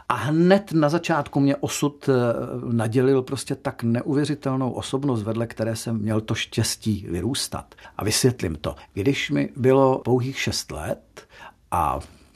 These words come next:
nastupoval jsem do první třídy, tak si máma přečetla v novinách inzerát, že právě vznikající divadlo Na provázku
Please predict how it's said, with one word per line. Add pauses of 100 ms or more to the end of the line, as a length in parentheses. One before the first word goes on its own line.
(160)
nastupoval
jsem
do
první
třídy,
tak
si
máma
přečetla
v
novinách
inzerát,
že
právě
vznikající
divadlo
Na
provázku